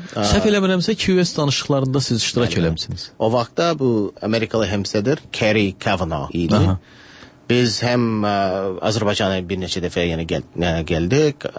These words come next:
Speaker 1: Ermənistana, yəni, təbii ki, digər, yəni, Avropa, yəni, ölkələrdə, ə, prezidentləri ilə, yəni, ə, görüşdük, danışdıq. Mühüm danışıqlar Parisdə var idi. Parisdən sonra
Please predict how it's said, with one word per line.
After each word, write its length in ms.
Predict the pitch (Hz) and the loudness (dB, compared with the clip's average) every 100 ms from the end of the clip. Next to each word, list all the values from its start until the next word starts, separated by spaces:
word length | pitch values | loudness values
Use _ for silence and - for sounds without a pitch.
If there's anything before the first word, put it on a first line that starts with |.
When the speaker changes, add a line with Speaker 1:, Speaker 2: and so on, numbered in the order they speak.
| - | -8
Speaker 1:
Ermənistana, 1000 | - 92 87 82 78 92 95 117 113 107 95 | -4 -2 -2 -2 -4 0 0 2 0 -2 -6
yəni, 300 | 85 78 76 | -8 -6 -6
təbii 220 | 90 87 | -4 -2
ki, 140 | 92 76 - 90 | -4 -8 -8 -4
digər, 340 | 95 98 98 | 0 2 0
yəni, 220 | 90 87 | 0 0
Avropa, 540 | 76 90 104 92 87 80 - | 0 0 -2 0 -2 -2 -4
yəni, 240 | 87 76 | -4 -2
ölkələrdə, 680 | 85 90 87 87 82 78 85 80 - - - | -2 0 0 0 0 -2 -2 -4 -12 -20 -16
ə, 180 | - 80 | -4 -2
prezidentləri 800 | - 104 85 87 82 87 82 85 | 0 0 0 -2 0 0 2 0
ilə, 200 | 82 80 | -2 -2
yəni, 260 | 78 80 73 82 | -4 -6 -8 -10
ə, 160 | 85 80 73 | -6 -4 -2
görüşdük, 500 | - 76 - 123 - | -2 -2 0 0 0
danışdıq. 560 | 80 80 - 135 147 - - - - | -4 -2 -2 -2 -2 -4 -20 -20 -20
Mühüm 800 | - - 101 120 113 147 131 98 | -12 -2 2 4 4 4 2 -2
danışıqlar 680 | 85 92 92 - - 87 80 | -4 -4 -4 -6 -2 -2 -4
Parisdə 600 | - 104 95 90 - 78 - - _ - | -4 -2 -2 -2 -2 -4 -4 -14 _ -10
var 280 | 85 85 78 | -2 0 -2
idi. 320 | 78 85 120 160 170 - | -2 0 0 0 -4 -6
Parisdən 540 | - 101 95 - 95 | -2 -2 -2 -2 -2
sonra 480 | 90 104 110 143 160 | 0 0 2 2 0